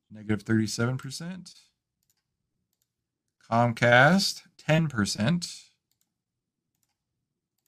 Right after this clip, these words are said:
Negative thirty-four percent on G N R C. X R X,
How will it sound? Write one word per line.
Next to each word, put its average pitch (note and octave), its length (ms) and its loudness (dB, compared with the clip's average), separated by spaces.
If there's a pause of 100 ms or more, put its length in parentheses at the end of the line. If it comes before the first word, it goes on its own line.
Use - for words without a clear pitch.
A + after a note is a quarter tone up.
(2000)
Negative C#3 300 2
thirty-four F3 580 8
percent C3+ 540 2
on A#2+ 560 4
G C3 420 -12
N A#2+ 160 -18
R A2+ 180 0
C. C#3+ 440 -8 (3500)
X C3 240 0
R G#2+ 280 0
X, - 720 -2